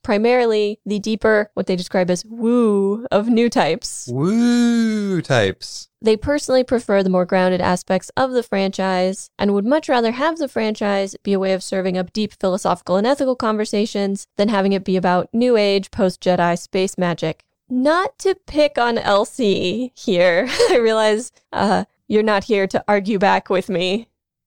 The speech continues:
Speaker 1: but I have strong objections to the use of the term hard sci-fi.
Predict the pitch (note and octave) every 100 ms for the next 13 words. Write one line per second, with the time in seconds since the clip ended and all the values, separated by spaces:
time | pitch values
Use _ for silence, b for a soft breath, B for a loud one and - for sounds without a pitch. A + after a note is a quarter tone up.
0 | _ G#3+ A3 A3+ A#3 A3 - - A#3 A#3+
1 | A#3+ A#3+ A#3+ B3+ A3 - G#3+ G#3 G#3 G3
2 | F3+ F3+ - G3 G3 - - F#3+ F#3+ F#3
3 | F#3+ - F#3+ F3 F#3 - G3 A3+ C4+ D4
4 | D4+ C#4+ C#4+ C#4 C#4+ D4 D4 D#4 E4+ F#4